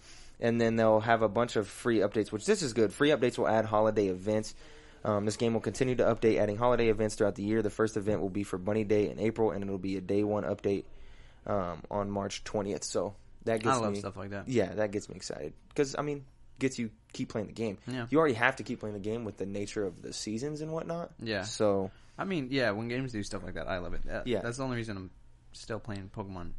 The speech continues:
Speaker 1: Yeah,
Speaker 2: Sword
Speaker 1: so
Speaker 2: and Shield is they update the raid den so I can go get a new raid Pokemon.
Speaker 1: Yeah, so I'm just, and that's, that's all that I got here in terms of, of, uh, some of the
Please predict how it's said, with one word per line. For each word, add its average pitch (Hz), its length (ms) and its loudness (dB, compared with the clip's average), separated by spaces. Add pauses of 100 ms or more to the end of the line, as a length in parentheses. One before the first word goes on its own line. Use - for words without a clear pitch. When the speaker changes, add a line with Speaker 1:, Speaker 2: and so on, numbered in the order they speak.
Speaker 1:
Yeah, 113 140 -2
Speaker 2:
Sword 92 140 -2
Speaker 1:
so 101 80 -4
Speaker 2:
and 98 80 -4
Shield 110 280 -6
is 90 240 -12 (540)
they 98 100 -4
update 95 320 -4
the 87 60 -6
raid 104 220 -4
den 92 240 -6
so 92 140 -8
I 95 60 -4
can 95 100 -8
go 95 140 -6
get 95 100 -6
a 95 80 -6
new 95 240 -8 (220)
raid 104 240 -6
Pokemon. 92 260 -12 (260)
Speaker 1:
Yeah, 156 180 0
so 120 200 2
I'm 151 100 0
just, 156 220 -6 (320)
and 127 160 0
that's, 147 300 -2 (180)
that's 131 160 -4
all 131 180 0
that 127 120 0
I 113 80 2
got 113 240 2
here 113 200 0
in 107 80 -2
terms 104 260 -4
of, 98 120 0
of, 90 380 -4 (180)
uh, 92 340 -4 (720)
some 107 240 -4
of 98 80 -2
the 95 180 -2